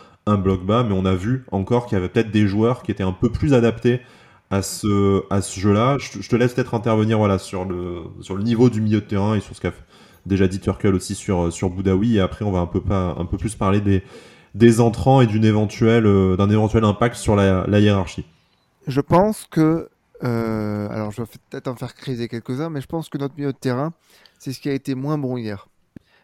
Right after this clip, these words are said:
Speaker 2: Au, au-delà même de, dans la prestation, euh, euh, qu'on peut discuter de, d'Antoine Mendy, je pense que notre milieu de terrain était très, très en difficulté hier.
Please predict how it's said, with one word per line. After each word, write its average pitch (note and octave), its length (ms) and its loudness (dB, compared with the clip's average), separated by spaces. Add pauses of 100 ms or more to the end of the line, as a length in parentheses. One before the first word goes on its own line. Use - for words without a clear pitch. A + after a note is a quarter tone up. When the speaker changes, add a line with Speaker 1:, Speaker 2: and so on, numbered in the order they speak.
(200)
Speaker 2:
Au, D#3 160 0 (100)
au-delà E3+ 300 4
même F3 240 -2
de, C3+ 580 -2
dans C3 140 -4
la B2 140 -12
prestation, C#3 720 -8
euh, A2+ 120 -4 (580)
euh, A2+ 320 -14
qu'on A#2+ 160 -8
peut B2+ 120 -6
discuter B2+ 460 -2
de, A#2+ 320 0
d'Antoine B2 420 -4
Mendy, B2 400 -8 (200)
je - 80 -20
pense D#3 200 -4
que - 80 -10
notre C#3 180 -6
milieu C#3+ 160 -2
de - 40 -12
terrain C#3+ 300 0
était C3+ 180 -4
très, - 400 -6
très D#3+ 260 -10
en D3 80 -6
difficulté C3+ 540 -8
hier. - 300 -10